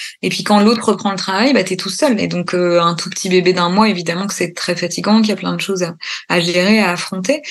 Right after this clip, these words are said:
Et donc, quand le, le père ou le coparent rentre le soir, même si maintenant, on va plus avoir des discours, mais tu sais, il y en a encore, hein, il y a encore des patrons qui disent, « Mais ta femme, elle travaille pas, pourquoi c'est pas elle qui se lève tout le temps ? » Il y a encore des pères qui me racontent ça, hein, donc c'est, c'est pas, euh, c'est pas archaïque, c'est pas, euh, c'est pas terminé tout ça, hein.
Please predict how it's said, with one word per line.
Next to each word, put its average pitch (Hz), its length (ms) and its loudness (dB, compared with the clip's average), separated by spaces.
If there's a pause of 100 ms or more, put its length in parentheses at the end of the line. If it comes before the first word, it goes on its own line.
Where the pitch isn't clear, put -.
(200)
Et 180 60 -2
donc, 185 180 0
quand 208 120 4
le, 202 160 6 (680)
le 180 120 0
père 208 560 0
ou 165 40 -6
le 165 60 -10
coparent 185 380 -4
rentre 190 320 -2
le 180 100 4
soir, 240 520 2 (280)
même 220 200 4
si 226 440 2
maintenant, 202 640 2
on 170 40 -2
va 165 160 2
plus 165 200 -2
avoir 185 280 2
des 185 100 0
discours, 175 320 -4
mais 175 120 0
tu - 120 -4
sais, - 80 2
il 233 60 6
y 214 40 4
en 190 80 0
a 175 40 2
encore, 190 300 2
hein, 160 40 0
il 160 40 -2
y - 20 -2
a 160 40 -2
encore 180 200 0
des 175 100 0
patrons 165 260 0
qui 208 140 0
disent, « 202 160 0
Mais 185 100 0
ta 180 140 2
femme, 208 240 4
elle 170 180 2
travaille 180 260 -4
pas, 208 180 2
pourquoi 196 180 -2
c'est 185 100 -6
pas 180 80 4
elle 175 120 2
qui - 100 -8
se - 100 -6
lève 160 140 -2
tout 202 140 -6
le 202 60 -6
temps ? » 214 140 2 (260)
Il 165 40 0
y - 20 4
a 175 40 2
encore 196 200 4
des 185 120 4
pères 220 240 0 (160)
qui 196 100 -4
me 180 60 -2
racontent 175 300 0
ça, 247 80 2
hein, 180 200 0
donc 160 140 -4
c'est, - 140 -10
c'est - 160 -6
pas, 208 260 4
euh, 170 100 4 (400)
c'est - 180 0
pas 208 140 2
archaïque, 214 560 0
c'est 202 160 0
pas, 196 240 2
euh, 175 160 2
c'est 180 140 -4
pas 175 140 -2
terminé 208 460 2
tout 214 120 -8
ça, - 160 -8
hein. 180 160 -10